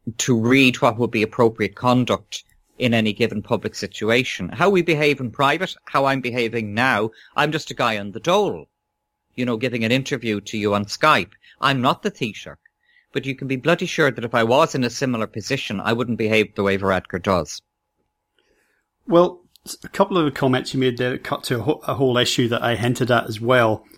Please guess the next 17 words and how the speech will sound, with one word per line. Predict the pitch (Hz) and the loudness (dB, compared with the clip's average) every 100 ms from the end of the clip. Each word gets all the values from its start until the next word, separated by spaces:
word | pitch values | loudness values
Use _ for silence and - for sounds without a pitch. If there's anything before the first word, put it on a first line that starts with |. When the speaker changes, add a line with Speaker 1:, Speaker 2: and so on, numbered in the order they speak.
| - _ _ - | -20 _ _ -2
Speaker 2:
which | 127 - | 0 2
is | 127 120 - | 0 0 0
the, | 123 123 120 123 - | 2 4 2 0 -2
the, | - 131 | -10 -6
this, | 143 139 - - | -4 -2 -4 -6
the, | 202 127 | -4 -6
the | - 131 | -4 0
emergence | 127 127 135 139 135 | 2 4 6 6 4
of | 123 | 2
a | 123 | 0
sort | - 127 | 0 0
of | 117 | -2
a | 117 | -4
political | - 120 131 117 | -2 -2 -2 -4
class | - - 120 113 - 123 | -2 2 4 4 2 -2
of, | 113 110 | -4 0
uh, | 120 113 | 2 2